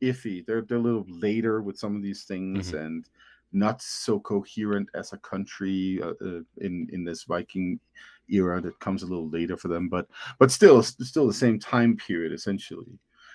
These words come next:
Speaker 1: Same type of culture that exists and generates what then becomes the medieval culture, which we as Scandinavians f-, consider the basis for our modern culture in many
Speaker 2: Sure.
Speaker 1: ways. Okay,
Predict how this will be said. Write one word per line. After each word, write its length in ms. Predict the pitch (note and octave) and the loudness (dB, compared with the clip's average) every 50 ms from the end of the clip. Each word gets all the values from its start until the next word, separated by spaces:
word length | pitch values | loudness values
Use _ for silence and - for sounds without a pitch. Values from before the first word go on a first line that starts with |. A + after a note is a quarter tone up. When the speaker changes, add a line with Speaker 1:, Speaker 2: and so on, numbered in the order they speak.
| - _ - | -20 _ -4
Speaker 1:
Same 260 | - A#2 G#2+ G#2 G#2 | 0 2 2 2 2
type 240 | - - G2+ - - | 4 2 2 2 0
of 100 | - - | -4 -10
culture 520 | - - - A2 A2+ A2 - - F#2+ E2 | -4 0 2 2 2 2 0 -4 -6 -4
that 160 | D#2+ E2 D#2+ D#2+ | -4 -4 -6 -6
exists 600 | D#2 - - - G#2 G2 - - - - - - | -8 -8 -6 -4 -4 -4 -4 -6 -10 -14 -12 -10
and 240 | - F2+ F2 E2+ E2 | -8 -6 -6 -4 -2
generates 760 | G2 G#2+ A#2 A#2 G#2 F2+ E2 E2 E2 D#2+ - - - - - - _ - - _ _ - | 0 0 2 0 0 -2 -6 -8 -8 -10 -10 -10 -10 -10 -10 -12 _ -20 -20 _ _ -2
what 180 | A#2 A2 G#2 - | -2 0 0 2
then 140 | G2+ F2+ F2+ | 0 -2 -2
becomes 380 | F2+ - - F#2+ F2 E2+ - | -4 -6 -8 -10 -10 -10 -10
the 60 | - | -10
medieval 420 | F2+ F2+ F2+ G2+ B2+ D3+ C#3+ C3 A2 | -10 -8 -4 -2 -2 0 2 0 0
culture, 420 | - - G2+ F#2 F2+ - - G#2 F#2+ | 0 -2 -4 -6 -6 -6 -6 -6 -4
which 300 | F2 F2+ E2 - - F#2 | -4 -6 -8 -8 -8 -4
we 380 | F#2+ F#2 F2+ F2 F2 F2 E2 - _ _ _ _ _ _ _ _ _ _ _ - | -4 -2 -2 -2 -4 -6 -10 -12 _ _ _ _ _ _ _ _ _ _ _ -6
as 140 | G2 G2+ | -6 -4
Scandinavians 840 | - - - G2+ G2 F#2+ F2+ F2+ F#2 F#2 F#2+ F#2 F2 E2+ E2+ D#2+ - | -4 -2 0 2 2 2 0 0 -2 -2 -2 -2 -4 -6 -8 -10 -12
f-, 220 | - - - - _ _ _ _ _ _ - - _ _ _ | -14 -18 -20 -20 _ _ _ _ _ _ -20 -20 _ _ _
consider 540 | - - - G#2+ F#2+ - - - G2+ F#2 F2 | -8 -4 -2 -2 -2 -2 -2 -4 -4 -4 -4
the 120 | D#2+ F2 E2+ - _ | -6 -8 -10 -6 _
basis 380 | G#2+ G2+ G#2 G#2 - - F2 - | -2 0 0 -2 -4 -6 -10 -10
for 260 | - - F2 E2 E2 E2 | -10 -8 -6 -4 -4 -4
our 180 | D#2+ D#2 D#2 - _ _ | -4 -6 -8 -10 _ _
modern 460 | F2+ E2+ E2 E2+ E2 E2 E2 E2 E2 - - | -16 -8 -4 -2 0 0 -2 -4 -8 -8 -6
culture 380 | G2+ A2 A#2+ - - - - | -4 -4 -4 -6 -8 -14 -16
in 140 | C2+ - B2 | -14 -12 -10
many 120 | - - - | -8 -8 -8
Speaker 2:
Sure. 140 | - - - | -8 -10 -14
Speaker 1:
ways. 200 | _ - - - _ _ _ _ _ _ _ - - - - - - - - _ _ - | _ -20 -20 -20 _ _ _ _ _ _ _ -20 -18 -18 -16 -18 -18 -20 -20 _ _ 10
Okay, 380 | D#3+ E3+ E3 - G2+ - - | 10 10 10 6 0 0 -2